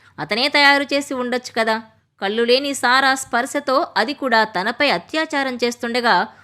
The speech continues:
మొహం మీద చేతులు పెట్టి, తర్వాత శిల్పంగా మట్టితో బొమ్మ చేస్తుందా అని లాయర్ పూర్ణిమ నిలదీస్తుంది. దీంతో క్లైమాక్స్లో ట్విస్ట్ ఇస్తాడు హీరో విజయ్ మోహన్. "ఆమె స్కిల్స్ని మీరు అవమానిస్తున్నారు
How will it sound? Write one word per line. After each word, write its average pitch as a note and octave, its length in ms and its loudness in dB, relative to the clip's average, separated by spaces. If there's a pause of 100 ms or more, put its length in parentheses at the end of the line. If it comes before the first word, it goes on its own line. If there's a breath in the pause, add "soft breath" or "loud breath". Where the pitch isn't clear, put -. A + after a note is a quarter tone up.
(200 loud breath)
మొహం B3 340 -4
మీద B3 180 0
చేతులు B3 500 0
పెట్టి, B3 540 -2
తర్వాత B3 440 2
శిల్పంగా A#3+ 680 0
మట్టితో A3 520 -2
బొమ్మ F#3+ 420 -2
చేస్తుందా A3 420 0
అని G3 360 0 (300 soft breath)
లాయర్ F#3+ 300 2 (120)
పూర్ణిమ A3 400 0
నిలదీస్తుంది. F3 760 -4 (420 soft breath)
దీంతో C4+ 280 2
క్లైమాక్స్లో C#4+ 720 -2
ట్విస్ట్ B3 380 -6
ఇస్తాడు B3 540 0
హీరో A3+ 200 0
విజయ్ F3 340 -2
మోహన్. E3 320 -6 (680)
"ఆమె A#3+ 240 0
స్కిల్స్ని D#4 560 -6
మీరు B3 220 2
అవమానిస్తున్నారు F#3 840 -2